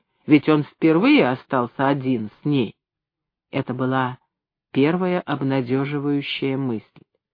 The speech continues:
А потом он увидел, что морщинистая желтоватая рука, лежавшая поверх покрывала, безвольно свисает вниз, и желтые длинные ногти касаются пола. Беззубый рот открыт,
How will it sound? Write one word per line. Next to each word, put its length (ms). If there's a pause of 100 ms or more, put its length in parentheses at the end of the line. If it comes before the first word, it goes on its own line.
(320)
А 100
потом 300
он 120
увидел, 480 (280)
что 240
морщинистая 960
желтоватая 760
рука, 280
лежавшая 640
поверх 420
покрывала, 760 (280)
безвольно 840
свисает 640
вниз, 440 (760)
и 100
желтые 500
длинные 560
ногти 600 (200)
касаются 760 (160)
пола. 520 (720)
Беззубый 600
рот 260
открыт, 640